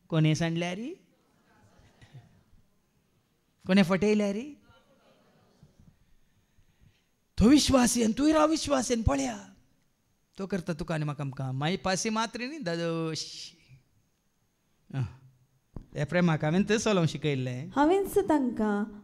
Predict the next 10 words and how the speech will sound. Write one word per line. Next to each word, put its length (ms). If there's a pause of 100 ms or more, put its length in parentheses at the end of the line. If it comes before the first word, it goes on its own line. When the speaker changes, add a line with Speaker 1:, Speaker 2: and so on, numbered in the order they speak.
Speaker 2:
म्हज्या 240
हातान 460
घेतली, 640 (380)
पूण 120
हांव 240
तांकां 400
बरी 260
करूंक 320
सोदतलो 560
म्हूण 340